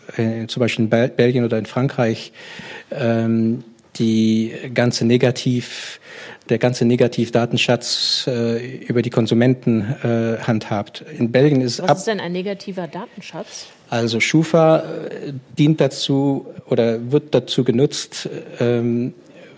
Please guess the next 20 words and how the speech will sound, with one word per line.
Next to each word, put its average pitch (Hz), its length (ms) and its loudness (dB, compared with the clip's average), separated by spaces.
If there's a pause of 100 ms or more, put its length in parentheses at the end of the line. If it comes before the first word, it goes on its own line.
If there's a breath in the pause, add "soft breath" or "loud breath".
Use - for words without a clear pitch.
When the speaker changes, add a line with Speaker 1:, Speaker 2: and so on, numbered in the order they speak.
(240 loud breath)
Speaker 1:
durch - 160 -4
die - 60 -8
Banken 139 300 2
genutzt, 123 520 0
um 123 400 2 (160)
die 117 280 -6
Schlechten 127 480 0
von 123 160 2
den 120 100 4
Guten 120 300 -2
zu, 110 320 -4
zu 107 180 -6
Speaker 2:
Mhm. 104 160 -2
Speaker 1:
unterscheiden. 101 600 -2
Speaker 2:
Also 190 80 -2
Speaker 1:
Also 175 180 2
Speaker 2:
wenn 196 140 2
ich 185 120 -2
der 208 200 4
den, 202 340 0